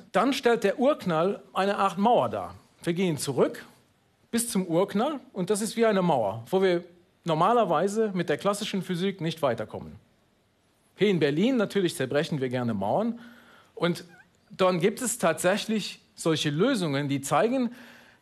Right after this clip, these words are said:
dass es eine Möglichkeit gibt, durch diese Mauer hindurchzugehen. Dass das Universum also durch den Urknall hindurchgehen könnte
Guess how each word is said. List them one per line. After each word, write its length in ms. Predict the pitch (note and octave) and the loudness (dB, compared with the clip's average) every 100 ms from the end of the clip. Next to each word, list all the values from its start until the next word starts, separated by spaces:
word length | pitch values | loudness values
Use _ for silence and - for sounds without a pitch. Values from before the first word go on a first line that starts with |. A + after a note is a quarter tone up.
| _ | _
dass 120 | E3 | -8
es 100 | D3 | -2
eine 160 | E3+ D#3 | -2 2
Möglichkeit 760 | E3 C4 A3 F3+ - F3 F3 F3+ | 2 2 2 -2 -2 -2 -2 -4
gibt, 320 | F#3 - - _ | -4 -6 -20 _
durch 280 | A3+ G3+ - | 0 0 -2
diese 260 | G#3+ F3 E3 | -2 0 2
Mauer 480 | D#3+ D#3+ C3 A#2+ A#2+ | 2 2 2 0 -6
hindurchzugehen. 760 | D3 C#3 C#3 - A2 G2+ F2 F2+ | -4 -2 -4 -6 -10 -12 -12 -14
Dass 140 | - C3+ | -12 -10
das 140 | C#3+ | -4
Universum 800 | D#3+ D#3 D3 A3+ F#3+ C#3 F3 G3+ - - _ _ | -2 0 2 2 0 -2 -2 -4 -8 -20 _ _
also 440 | E3 D3 D#3 C#3 - D3+ | -2 0 -2 -2 -12 -4
durch 300 | A#3+ A#3+ - | -2 -2 -2
den 180 | G3+ | -2
Urknall 400 | G3 F#3+ F#3+ F3 | 2 0 0 -2
hindurchgehen 1300 | D3+ C#3+ E3+ F#3 - - _ _ _ _ - B2 A2 | -2 0 0 -2 -8 -16 _ _ _ _ -6 -4 -4
könnte 380 | A#2 B2+ G3 | -6 -4 -4